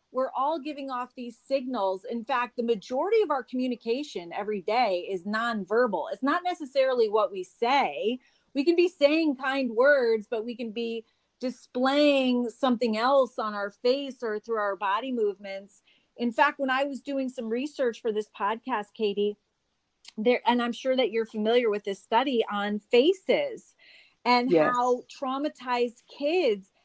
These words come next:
Speaker 1: had a really hard time reading the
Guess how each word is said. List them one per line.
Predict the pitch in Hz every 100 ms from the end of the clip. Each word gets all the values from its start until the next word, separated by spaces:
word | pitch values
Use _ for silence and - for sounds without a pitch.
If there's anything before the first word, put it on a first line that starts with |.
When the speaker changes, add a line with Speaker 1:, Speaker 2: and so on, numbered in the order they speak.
| _
Speaker 1:
had | - 240
a | 240
really | 196 185 233 254 285
hard | 269 214 208 208 208
time | - - 269 269 247 196 196 202 _ _ -
reading | 196 247 277 285 277 269 -
the | 208 240 233